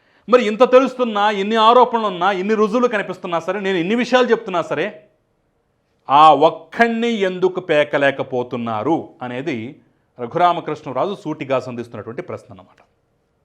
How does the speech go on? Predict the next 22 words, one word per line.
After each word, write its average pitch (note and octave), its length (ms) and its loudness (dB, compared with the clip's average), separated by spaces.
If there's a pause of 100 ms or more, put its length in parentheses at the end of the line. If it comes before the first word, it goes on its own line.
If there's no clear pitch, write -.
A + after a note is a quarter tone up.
(560)
బహుశా B2+ 280 -2
దాని C#3+ 240 0
లింకులన్నీ G3+ 500 0 (960)
ఆర్ఎస్ఎస్తో F3 520 0 (100)
ముడిపడి E3 360 -6
ఉన్నాయేమో, E3+ 320 -10 (800)
ఆర్ఎస్ఎస్తో F#3+ 600 4 (160)
సన్నిహితంగా F#3+ 640 -4
ఉండటం E3+ 320 -2
వల్లే F#3+ 200 -4 (280)
పేకలేకపోతున్నారేమో, F3+ 920 -6 (480)
బహుశా F3+ 240 2 (140)
కేంద్ర A3 240 2 (100)
పెద్దల A3 220 -2
యొక్క G#3 220 -4
కృపా G#3 220 6 (160)
కటాక్ష A3 400 4 (140)
వీక్షణాలు A3 560 0
కూడా, G#3 160 4 (360)
వాళ్ళ F3+ 140 6 (140)
చల్లని A3 500 2 (220)
చూపులు A3+ 380 0